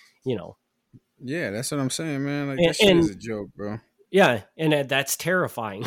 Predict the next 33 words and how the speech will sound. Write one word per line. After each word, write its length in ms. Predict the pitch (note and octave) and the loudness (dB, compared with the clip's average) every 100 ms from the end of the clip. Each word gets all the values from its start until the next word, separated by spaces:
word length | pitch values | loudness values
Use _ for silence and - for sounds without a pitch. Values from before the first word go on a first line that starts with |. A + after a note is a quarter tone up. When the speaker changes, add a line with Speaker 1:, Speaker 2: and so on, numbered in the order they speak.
| - | 4
Speaker 1:
<laughs> 200 | A3 D#3 | 4 4
but, 340 | - C3 A#2 A2+ - _ - _ _ _ _ - | 2 0 0 -6 -14 _ -20 _ _ _ _ 2
but 300 | D#3 B2+ - _ _ | 2 2 -8 _ _
that, 260 | C#3 A#2 _ _ - | -6 -6 _ _ 0
that's 260 | C#3 - | 0 0
the 100 | C#3+ | -4
system 460 | B2+ D#3+ - D3+ B2+ | -2 -2 -2 -2 -2
that 200 | C3 A#2+ | -4 -4
they, 280 | C3 A2 _ _ _ _ _ _ | -6 -6 _ _ _ _ _ _
I, 260 | A#2 G#2+ G#2 - | -10 -10 -10 -14
our 300 | A2 A2+ G#2 _ _ | -8 -6 -8 _ _
forefathers 640 | B2+ A#2+ - A2+ A2+ G#2+ | -6 -4 -4 -4 -4 -6
built, 380 | - B2 A2+ - | -6 -6 -8 -12
so 320 | - G2+ G2+ - - | -12 -12 -14 -16 -12
I 100 | A2 | -8
guess 200 | G#2 D3 | -6 -2
we 120 | B2 | 0
Speaker 2:
<laughs> 40 | |
Yeah. 380 | F#3 E3 E3 B2+ - | 2 2 2 0 0
Speaker 1:
gotta, 180 | D3+ D#3 | 0 0
um, 100 | D#3 | 4
you 160 | G#3 | 6
know? 140 | F3+ B3 B3 | 8 8 8
<laughs> 280 | G#3 F#3+ - - - - - - - - | 6 4 0 -6 -8 -8 -10 -14 -16 -10
Speaker 2:
I 200 | E3 D3+ | -4 0
mean, 300 | D3 D#3 C#3 - | 2 2 0 -2
it, 200 | D#3 C#3+ | -2 -2
you 220 | D#3 F3+ | -2 0
know, 180 | D3 C#3 | 2 2
the 160 | D3 | 2
intent 460 | D3 C3 F3+ A3 D3 | 2 0 0 -2 0
was 220 | D3+ C3 | -2 0
there, 440 | B2 C3 C3+ C3+ | 2 2 2 0